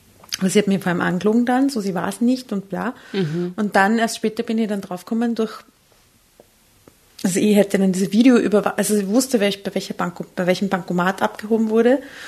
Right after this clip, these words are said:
Speaker 1: und hätte das anfragen können bei der Bank, dass die mir
Speaker 2: Mhm.
Speaker 1: die Überwachungsbilder geben. Also ich
Speaker 2: Mhm.
Speaker 1: hätte mir Anzeige machen müssen und dann würde das überprüft.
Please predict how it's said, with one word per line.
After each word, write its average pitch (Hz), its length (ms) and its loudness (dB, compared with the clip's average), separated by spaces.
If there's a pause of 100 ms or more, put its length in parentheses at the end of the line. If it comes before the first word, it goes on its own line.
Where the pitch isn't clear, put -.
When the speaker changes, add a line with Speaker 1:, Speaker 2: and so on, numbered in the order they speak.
(220)
Speaker 1:
und 196 140 2
hätte 196 140 2
das 202 120 -4
anfragen 196 540 2
können 185 380 0
bei 175 120 -2
der 180 80 0
Bank, 190 360 -2 (180)
dass 180 140 -8
die 214 100 2
mir 185 140 6
Speaker 2:
Mhm. 190 40 4
Speaker 1:
die 190 120 0
Überwachungsbilder 180 920 0 (300)
geben. 185 320 -2
Also 180 160 0
ich 185 60 6
Speaker 2:
Mhm. 190 40 6
Speaker 1:
hätte 185 160 4
mir 185 80 0
Anzeige 196 400 2
machen 190 300 -2
müssen 190 240 -4
und 175 100 -4
dann 180 100 -4
würde 185 160 2
das 175 140 -2
überprüft. 185 460 0